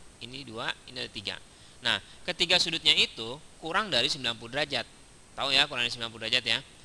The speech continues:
Nah, jadi kalau misalnya dia kurang dari sembilan puluh derajat, ketiga-tiganya, itu berarti dia sudutnya lancip. Segitiga lancip disebutnya.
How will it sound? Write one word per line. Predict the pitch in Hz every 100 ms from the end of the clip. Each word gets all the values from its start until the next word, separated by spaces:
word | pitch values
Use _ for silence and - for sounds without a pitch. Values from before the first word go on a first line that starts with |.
| - - - -
Nah, | 117 104 98
jadi | 101 127 185 - - - - - - - -
kalau | 147 165 190
misalnya | 175 165 156 151
dia | 147 139 135
kurang | 185 208
dari | 156 131
sembilan | 127 117 110
puluh | 107 107
derajat, | 156 107 95 - -
ketiga-tiganya, | 131 143 135 123 113 104 101 90 110 - - - -
itu | 110 -
berarti | 170 117 98 139
dia | 131 110 110 139 - - - -
sudutnya | - 107 101 113 127 143 - -
lancip. | 135 165 143 - - - - - - - -
Segitiga | 107 110 113 117
lancip | 123 151 123 - 110
disebutnya. | 110 104 95